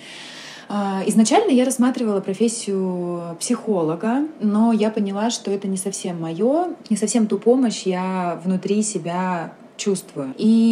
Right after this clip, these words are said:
я стала просто, ну, искать, э, пошла от, э, пути искать свои суперспособности. Я начала думать действительно, а в чём я уже сейчас хороша, чем я могу помочь, просто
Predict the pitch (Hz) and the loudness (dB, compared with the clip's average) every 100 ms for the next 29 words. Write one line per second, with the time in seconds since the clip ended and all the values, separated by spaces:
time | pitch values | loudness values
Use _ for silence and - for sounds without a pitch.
0 | 226 226 339 - 294 277 269 262 - 233 | 6 6 4 4 2 4 2 0 0 2
1 | 220 214 190 233 269 196 - - - 214 | 2 2 0 0 0 0 -4 -12 -8 -4
2 | - 415 - 226 - - 190 190 214 - | 0 0 0 -8 -12 -10 -8 -4 -4 0
3 | 294 294 214 - 202 196 190 220 220 - | 0 0 -4 -6 -4 -2 -2 -4 -4 0
4 | 311 330 220 202 - 254 - 196 220 220 | 2 2 0 -4 -2 -4 -2 -2 0 -2
5 | 196 - 185 180 151 143 139 - 147 147 | -4 -6 -8 -6 -6 -6 -10 -12 -12 -12
6 | - - - 190 208 196 208 196 262 359 | -16 -18 -4 -2 0 0 -2 0 0 0
7 | 226 190 240 247 214 185 175 180 247 254 | -2 -2 -4 -2 -2 -2 -6 -6 0 2
8 | 214 190 190 185 - 185 202 196 202 214 | 2 0 -2 -4 -4 -2 -2 -4 -4 -2
9 | 165 - - 165 160 196 208 302 349 - | -2 -4 -8 -8 -6 -4 -2 -2 -4 -8
10 | 233 254 208 190 190 185 247 - - - | -4 -2 -2 -4 -8 -4 -4 -4 -10 -4
11 | 214 262 - 202 190 | -4 -4 -6 -6 -6